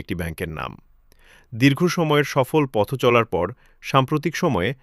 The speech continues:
নানা প্রতিকূলতা ও চ্যালেঞ্জ অতিক্রম করে ব্যাংকটি এখন নতুন নেতৃত্ব, দূরদর্শী নীতি এবং আধুনিক কৌশলের সমন্বয়ে আবারও ঘুরে দাঁড়াচ্ছে। ব্যাংকের বর্তমান পরিচালনা পর্ষদের চেয়ারম্যান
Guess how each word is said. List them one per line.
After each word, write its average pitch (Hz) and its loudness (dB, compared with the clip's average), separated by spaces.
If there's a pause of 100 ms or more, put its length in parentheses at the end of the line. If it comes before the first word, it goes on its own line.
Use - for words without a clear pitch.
(160)
নানা 104 4
প্রতিকূলতা 147 0 (160)
ও - 2
চ্যালেঞ্জ 110 4 (160)
অতিক্রম 120 -2
করে 82 -4 (380)
ব্যাংকটি 107 2 (100)
এখন 123 -2 (380)
নতুন 120 2 (100)
নেতৃত্ব, 135 -2 (440)
দূরদর্শী 123 2
নীতি 95 -2 (360)
এবং 104 2 (140)
আধুনিক 127 0
কৌশলের 131 0
সমন্বয়ে 101 -2 (320)
আবারও 101 4
ঘুরে 87 -8
দাঁড়াচ্ছে। 71 -10 (920)
ব্যাংকের 127 2
বর্তমান 143 2
পরিচালনা 131 2
পর্ষদের 120 0
চেয়ারম্যান 107 4